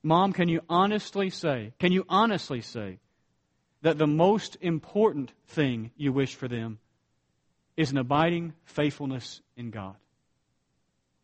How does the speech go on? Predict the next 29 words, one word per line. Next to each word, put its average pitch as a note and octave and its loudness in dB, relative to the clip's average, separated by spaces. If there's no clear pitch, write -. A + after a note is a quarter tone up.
Can D#3+ -2
you D3+ 2
honestly D#3 -2
say G#2+ -8
that? G2 -16
If F3 4
that's F#3 0
the F#3 -4
case, - -4
what E3 4
are F#3+ 2
you G3 0
doing E3 4
on C#3+ 0
a C3+ 0
regular F3+ 2
and D3+ 2
a C#3+ 2
consistent F#3+ -6
basis C#3 -6
to D3+ 0
help F3+ 2
instill F3+ 2
within F3 0
that F3 -2
child C#3+ 0
or C3+ -2
those D#3 -2
children A#2+ -6